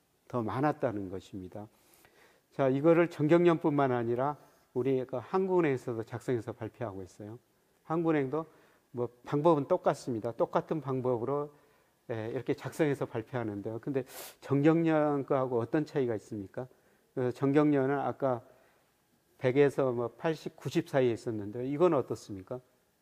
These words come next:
뭐 칠십, 많아봐야 팔십 사이가 있습니다. 예, 그러면 같은 방법으로 작성하는데 왜 한국은행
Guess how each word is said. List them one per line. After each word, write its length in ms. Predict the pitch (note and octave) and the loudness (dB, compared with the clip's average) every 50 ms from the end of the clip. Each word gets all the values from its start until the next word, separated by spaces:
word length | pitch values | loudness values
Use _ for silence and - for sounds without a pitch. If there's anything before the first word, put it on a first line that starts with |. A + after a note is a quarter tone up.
| _ _ | _ _
뭐 120 | A#2+ A2 | -10 -10
칠십, 480 | - - - F3+ - - E3 C#3 - A2+ | -10 -6 -6 -6 -4 -4 -6 -8 -6 -6
많아봐야 540 | G#2+ A2 B2+ C3 C3+ B2+ A#2 A#2+ G#2+ G#2+ | -2 0 2 2 2 2 2 0 -2 -4
팔십 340 | - - - - - - - | -6 -8 -12 -10 -10 -12 -8
사이가 320 | - C#3+ A#2+ A#2 G#2+ - G2+ | -6 -4 -4 -4 -4 -6 -8
있습니다. 480 | F#2 - - - G2 F2+ F#2+ A#2 G#2 - _ _ _ _ _ _ _ _ _ _ _ _ _ _ - | -10 -10 -12 -14 -14 -12 -12 -14 -16 -16 _ _ _ _ _ _ _ _ _ _ _ _ _ _ -2
예, 140 | C3+ C3 C3 | -2 -2 0
그러면 340 | - E3 D#3 E3 E3 D#3 D#3+ | 0 2 2 2 2 2 0
같은 380 | - - D#3 - - F3+ F3 | -2 -4 -4 -4 -2 -4 -4
방법으로 480 | D#3+ D#3 D#3 D#3 D3 D3 C#3+ C3 C3+ B2 | -2 -2 -2 0 0 0 0 0 -2 -4
작성하는데 720 | - C#3+ A2+ - C#3+ C3 B2 A#2 A#2 A2 G#2+ B2+ C3+ C#3 - - - _ _ _ - | -4 -8 -8 -4 -4 -2 -2 -2 -4 -4 -6 -6 -6 -8 -10 -14 -20 _ _ _ -2
왜 220 | A#2 C#3 D#3+ F3 | 2 2 4 2
한국은행 560 | E3 - - F3+ E3+ E3+ E3 F3 F3 E3+ D#3 | 2 2 0 0 0 2 0 0 -2 -2 -2